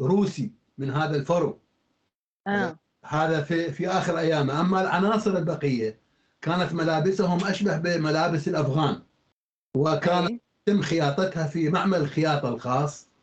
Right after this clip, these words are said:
Speaker 1: آه، ويتم ارتدائها وإدامتها من قبل معمل الخياطة الخاص بهذا المعسكر.
Speaker 2: اللي جوا المزرعة؟
Speaker 1: نعم.
Speaker 2: طيب، وال-، بالنسبة للعناصر، يعني،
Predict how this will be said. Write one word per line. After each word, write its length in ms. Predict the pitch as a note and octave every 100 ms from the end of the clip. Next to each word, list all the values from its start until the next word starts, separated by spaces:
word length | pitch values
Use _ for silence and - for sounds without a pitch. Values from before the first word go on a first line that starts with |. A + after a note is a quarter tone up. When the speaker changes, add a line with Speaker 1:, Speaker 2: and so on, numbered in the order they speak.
| _ _ _ -
Speaker 1:
آه، 760 | C#3 C#3+ C3+ C3 C3 C3+ C#3
ويتم 560 | C#3 D3+ D3+ D3 G3 G3+
ارتدائها 640 | D3+ D#3 E3 F3+ F3 D#3+
وإدامتها 680 | D#3+ D#3 D3 C#3+ C#3 F3 F3
من 160 | E3 D3
قبل 360 | E3 E3 E3+ - _
معمل 280 | E3 C3+ D#3+
الخياطة 480 | D3+ D3 F3 E3+ E3
الخاص 460 | C#3 E3 E3+ D3 D#3+
بهذا 360 | E3 - F3+
المعسكر. 460 | F3 E3 F#3+ - G#2+ - _ _ _
Speaker 2:
اللي 120 | A3+ A3+
جوا 240 | G#3+ C4
المزرعة؟ 540 | A#3+ A3 F3+ D#3+ D#3 D#3+ _ -
Speaker 1:
نعم. 200 | F3 - - _ _ _ _ _
Speaker 2:
طيب، 240 | A#3 A3 G#3 -
وال-، 760 | A#3 A#3+ A#3 A3+ A3 A3 A3 A3
بالنسبة 720 | E3 G3+ A#3 C4 E4 - A#3+
للعناصر، 920 | A3+ B3 A#3 F#3+ G#3+ B3+ A#3 - F#3+ F3+
يعني، 880 | F3+ F3 F3+ F3+ F#3+ F#3 F#3 F3+